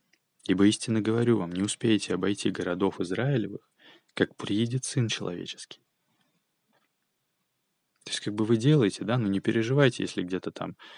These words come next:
вас и ваше знание не приняли, да. Идите в другой город.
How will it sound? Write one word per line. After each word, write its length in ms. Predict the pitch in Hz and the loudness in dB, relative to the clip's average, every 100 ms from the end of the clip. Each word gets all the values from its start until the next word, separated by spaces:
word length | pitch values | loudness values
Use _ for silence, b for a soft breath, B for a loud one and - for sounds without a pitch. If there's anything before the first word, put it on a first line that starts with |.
| B | B
вас 380 | - 90 131 - | -2 2 2 0
и 20 | |
ваше 240 | 92 90 92 | -4 0 -2
знание 400 | 98 113 101 87 | 0 -2 -2 -6
не 140 | 85 | -8
приняли, 500 | - 104 113 95 90 | -2 -2 0 -4 -6
да. 240 | 92 104 123 _ _ | -8 -10 -12 _ _
Идите 320 | 92 123 143 | -6 -2 -2
в 80 | 123 | 0
другой 380 | 120 107 104 101 | 0 2 2 0
город. 340 | 98 - - | -4 -6 -10